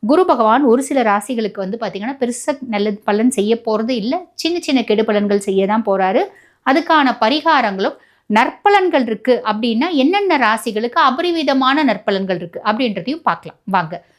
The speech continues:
முதல்ல வந்து பாருங்க, இந்த கால சக்கரத்துக்கு முதல் ராசி மேஷ ராசி. மேஷ ராசி அன்பர்களுக்கு குரு பகவான் எங்க இருக்காரு அப்படின்னு பார்க்கலாம். பொதுவா மேஷத்துக்கு மூணாம் பாவம் மிதுனம். அப்ப குரு வந்து பாத்தீங்கன்னா, இந்த மூணாம் பாவம் அப்படின்றது என்ன சொல்லுவாங்க? இளைய சகோதர தைரியஸ்தானம் சொல்லுவாங்க.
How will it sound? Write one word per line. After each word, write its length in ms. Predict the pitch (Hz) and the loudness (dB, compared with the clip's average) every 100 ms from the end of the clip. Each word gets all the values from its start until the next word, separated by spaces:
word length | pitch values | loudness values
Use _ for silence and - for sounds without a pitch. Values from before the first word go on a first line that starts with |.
| _ 220 | _ 0
முதல்ல 300 | 254 330 330 | 2 2 2
வந்து 180 | 247 | 2
பாருங்க, 600 | 269 196 202 339 247 349 _ _ | 0 -4 -2 -2 -2 -2 _ _
இந்த 240 | - 277 294 | 0 2 0
கால 540 | - 294 349 440 392 | 0 2 4 4 0
சக்கரத்துக்கு 600 | - 208 - 214 214 208 | -2 -6 -4 -4 -4 0
முதல் 360 | 320 226 233 254 | 2 2 2 2
ராசி 380 | 214 180 - 196 | 0 -2 -4 -6
மேஷ 480 | 208 311 330 - 254 | -2 -2 -2 0 2
ராசி. 460 | 190 165 - - _ _ _ | 2 -2 -6 -12 _ _ _
மேஷ 400 | 226 302 370 403 | 2 2 4 2
ராசி 360 | 359 254 233 214 | 4 2 0 -2
அன்பர்களுக்கு 560 | 196 196 190 202 311 | -2 -2 -2 -4 -2
குரு 180 | 262 262 | 0 2
பகவான் 320 | 233 202 226 | 2 2 2
எங்க 240 | 262 190 185 | 0 -2 -6
இருக்காரு 280 | - 175 180 | -4 -4 -4
அப்படின்னு 260 | 180 208 | -4 -6
பார்க்கலாம். 320 | 208 170 247 - _ _ | -6 -4 -6 -6 _ _
பொதுவா 300 | 277 311 370 | 2 4 4
மேஷத்துக்கு 580 | 277 294 339 277 262 302 330 | 4 2 0 -4 -4 0 2
மூணாம் 380 | 269 349 320 226 | 4 4 2 4
பாவம் 360 | 196 196 262 214 | 2 2 2 0
மிதுனம். 300 | 208 196 - _ _ - | -2 -6 -10 _ _ -2
அப்ப 460 | 269 277 349 403 214 | 0 2 2 0 -4
குரு 220 | 247 370 392 | 2 4 6
வந்து 220 | 285 294 | 2 0
பாத்தீங்கன்னா, 320 | 240 214 285 | -2 -2 -4
இந்த 140 | 349 | -2
மூணாம் 420 | 240 285 359 330 262 | 0 2 2 2 2
பாவம் 420 | 220 233 233 233 | 2 2 0 0
அப்படின்றது 280 | 262 240 226 | 0 2 2
என்ன 180 | 226 | 0
சொல்லுவாங்க? 360 | 262 226 226 220 | 0 0 0 0
இளைய 360 | 220 269 339 339 | 2 2 2 0
சகோதர 560 | 226 220 208 277 233 | 0 2 2 2 2
தைரியஸ்தானம் 600 | 214 226 220 - 175 196 | 2 2 0 -2 -2 -4
சொல்லுவாங்க. 520 | 208 175 170 214 370 | -4 -4 -4 -4 -6